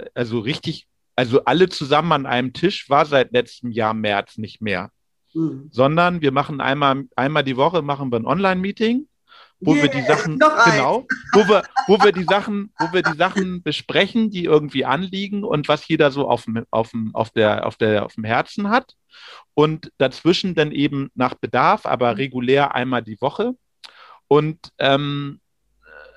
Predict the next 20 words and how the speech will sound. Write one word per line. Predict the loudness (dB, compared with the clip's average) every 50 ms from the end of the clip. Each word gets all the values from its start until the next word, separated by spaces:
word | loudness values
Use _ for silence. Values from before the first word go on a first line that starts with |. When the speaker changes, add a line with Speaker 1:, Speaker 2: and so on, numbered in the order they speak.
| _ _ _ _ _ _ _ _ _ _ _ _
Speaker 1:
darum | 0 2 2 2 2 0 0 0 -2 -6 -8 _ _ _ _ _ _ _ _ _ _ _ _ _ _ _ -2
ist | -2 -2 -2 -4 -16 -20 _ -20 -20 -20 _ _ -20 -10 -2
bei | 0 0 0
vielen, | 0 0 0 2 2 0 -2 -4 0
auch | -2 0 0
bei | 2 0 2
den | 2 2 -2 -2
Führungskräften, | -4 -4 -4 -2 -2 -4 -6 -8 -8 -2 0 0 0 0 -4 _ -8 -8 -6 -6 -8 -4
die | -2 0 2
haben | 2 2 0 0 -2 0
halt | 2 2 2 2 0 _ _ -6
immer | -4 0 2 2 2
noch | 2 0 -4 -4 -6
dieses, | -10 -10 -8 -6 -4 -4 -4 -4 -4 -8 -18 -20 _ _ _ _ _ -20 -12 -4
ja, | 0 0 2
wenn | 2 2 0
ich | 0 -4 0
meine | 0 0 2 2
Leute | 2 4 4 4 4 4 2 0
nicht, | -2 -2 -8 -10 _